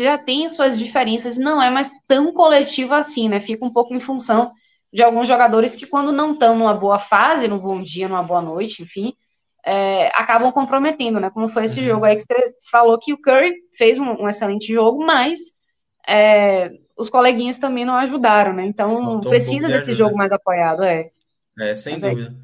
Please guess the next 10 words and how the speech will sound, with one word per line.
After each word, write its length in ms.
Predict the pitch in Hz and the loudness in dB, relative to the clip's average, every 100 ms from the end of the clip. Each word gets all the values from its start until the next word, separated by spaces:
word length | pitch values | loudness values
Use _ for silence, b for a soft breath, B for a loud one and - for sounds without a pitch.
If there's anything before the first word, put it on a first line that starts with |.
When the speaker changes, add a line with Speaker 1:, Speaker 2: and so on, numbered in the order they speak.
| b b b _ - | b b b _ -10
Speaker 2:
É, 680 | 113 117 120 120 117 - - - | -8 -6 -6 -6 -6 -8 -16 -6
é, 120 | 139 165 - - - - 131 127 - | -6 -6 -14 -20 -20 -20 -20 -20 -16
muito 380 | 131 139 180 185 | -10 -6 -6 -8
se 120 | 185 | -10
diz 180 | 143 160 | -10 -12
que 220 | 185 185 | -10 -12
foi 220 | 180 160 | -10 -8
uma 100 | 165 | -6
revolução, 580 | 165 156 180 214 147 127 | -6 -6 -8 -6 -6 -4
né? 200 | 131 | -6